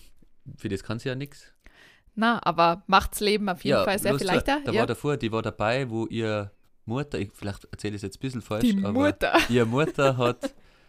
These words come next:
Speaker 1: glaub ich, äh, einen Raum weiter, hat ihr abusive Vater, Alkoholiker und so, wollte auf sie losgehen und ihre Mutter hat den erschossen und sie war einfach im Raum
Speaker 2: What?
Speaker 1: daneben,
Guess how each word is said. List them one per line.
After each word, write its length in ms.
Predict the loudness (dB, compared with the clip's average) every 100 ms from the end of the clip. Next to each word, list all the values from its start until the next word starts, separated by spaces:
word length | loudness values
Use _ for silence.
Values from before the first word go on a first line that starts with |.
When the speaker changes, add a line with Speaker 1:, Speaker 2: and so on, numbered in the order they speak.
| _ -2
Speaker 1:
glaub 300 | 2 2 2
ich, 440 | 0 0 -2 -4
äh, 280 | -2 0 -2 -4 -2
einen 400 | 0 2 0 -8 -20 -20 -12 -2
Raum 360 | 2 2 2
weiter, 600 | 2 2 -2 -2 0 0
hat 180 | -2 -4
ihr 300 | -4 -4 -4 -6
abusive 480 | -8 -6 -6 -6 -8
Vater, 560 | -6 -6 -6 -4 -2
Alkoholiker 640 | -4 -6 -6 -4 -6 -6 -8
und 80 | -6
so, 260 | -4 -4 -2
wollte 420 | -4 -4 -16 -14
auf 100 | -10
sie 200 | -6 -2
losgehen 580 | -2 -4 -4 -4 -4 -4
und 120 | -8
ihre 120 | -6
Mutter 380 | -6 -6 -6 -6
hat 200 | -6 -6
den 220 | -8 -8
erschossen 500 | -10 -10 -10 -10 -10
und 100 | -10 -6
sie 140 | -4
war 100 | -4
einfach 320 | -6 -8 -10 _ -16
im 140 | -10
Raum 280 | -2 0 0
Speaker 2:
What? 80 | -2
Speaker 1:
daneben, 500 | -2 0 -2 -2